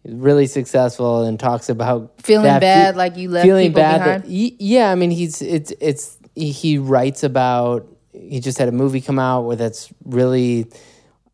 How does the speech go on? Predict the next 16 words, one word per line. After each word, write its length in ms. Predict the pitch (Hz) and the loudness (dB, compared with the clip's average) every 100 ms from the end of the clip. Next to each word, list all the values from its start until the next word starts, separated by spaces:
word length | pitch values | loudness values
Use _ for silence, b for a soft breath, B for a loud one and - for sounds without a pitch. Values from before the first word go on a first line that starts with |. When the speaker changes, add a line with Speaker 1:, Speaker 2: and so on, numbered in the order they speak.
| _ | _
Speaker 1:
honest 500 | 123 120 139 139 - | -6 -2 0 -2 -2
about 800 | 127 117 117 117 117 113 120 - 139 | -4 -2 0 0 0 -4 -8 -16 -2
growing 380 | 123 123 123 | 0 2 0
up 140 | 120 117 | -2 -2
in 100 | 117 | -2
Oakland, 580 | 117 123 135 131 131 127 | -2 -2 -2 -2 0 -2
and 160 | 110 | -2
it's 240 | 110 104 - | -4 -8 -6
not 380 | 113 117 117 | -4 -4 -6
pretty, 520 | - 123 135 143 139 135 _ _ _ _ _ | -2 0 2 0 -2 -8 _ _ _ _ _
you 140 | 139 | 0
know? 360 | 131 127 127 143 | 2 2 2 2
I 60 | 131 | 0
mean, 200 | 131 127 | 0 -2
he's 440 | 131 123 - 143 127 - | -2 -4 -6 -14 -16 -16
bringing 1000 | 139 123 143 143 139 131 123 120 117 - | -10 0 2 4 2 0 0 -2 -4 -12